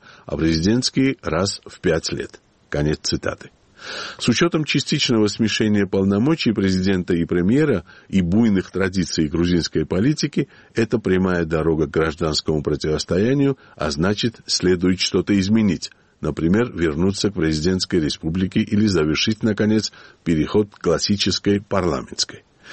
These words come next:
Но не все так просто, как говаривал царь Гордий, затягивая последний узелок.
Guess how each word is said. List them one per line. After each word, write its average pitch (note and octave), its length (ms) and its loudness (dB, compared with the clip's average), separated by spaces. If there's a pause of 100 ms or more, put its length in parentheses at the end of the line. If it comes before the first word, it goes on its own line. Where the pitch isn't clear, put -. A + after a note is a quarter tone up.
(260)
Но G#2 140 4
не A2 120 4
все C#3+ 240 0
так B2+ 280 -4
просто, F#2 400 0 (320)
как D#2+ 220 -2
говаривал D#2 560 2
царь C#2+ 340 -4
Гордий, A2 560 0 (200)
затягивая F2 800 2
последний D2 640 -4
узелок. C#2+ 640 -2